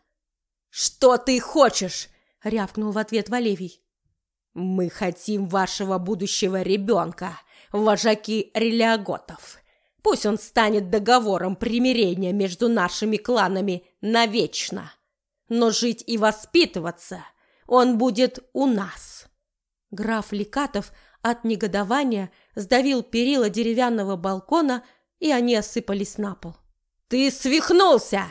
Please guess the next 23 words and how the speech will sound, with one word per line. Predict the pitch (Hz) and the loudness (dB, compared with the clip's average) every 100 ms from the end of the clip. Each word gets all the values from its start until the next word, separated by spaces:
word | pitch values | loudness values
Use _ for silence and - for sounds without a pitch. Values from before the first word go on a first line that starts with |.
| - _ _ _ | -14 _ _ _
Если | 226 262 254 262 | 2 4 6 4
у | 262 | 4
нас | 269 269 - | 4 2 2
и | 262 | 4
родится | 240 233 339 - 220 | 6 6 4 2 -2
дитя, | 196 233 - 262 190 170 _ _ _ | -2 -2 2 2 2 -2 _ _ _
ты | - 269 | 0 2
никогда | 269 262 285 247 311 | 4 2 0 4 6
его | 247 196 214 | 6 6 2
не | 220 | 2
получишь! | 233 240 240 - 202 - _ _ _ - | 4 4 2 -4 -8 -12 _ _ _ -10
Подумай, | 190 160 196 240 196 165 | -10 -6 -4 -4 -6 -8
граф, | 208 185 - - - - _ - _ | -10 -10 -12 -16 -20 -20 _ -20 _
зачем | - 370 - 302 202 | 0 0 2 2 0
тебе | 226 208 | 2 0
в | 196 | 2
замке | 220 208 196 226 | 2 2 2 2
монстр, | 226 240 202 - - 196 | 4 4 2 -2 -6 -6
способный | - 220 233 233 196 208 | -2 0 0 0 0 0
забрать | 196 214 202 208 190 | 2 2 2 2 0
всю | - 208 | -2 -4
твою | 185 196 233 | 0 2 2
власть? | 202 180 - - - - | 2 -2 -4 -8 -12 -14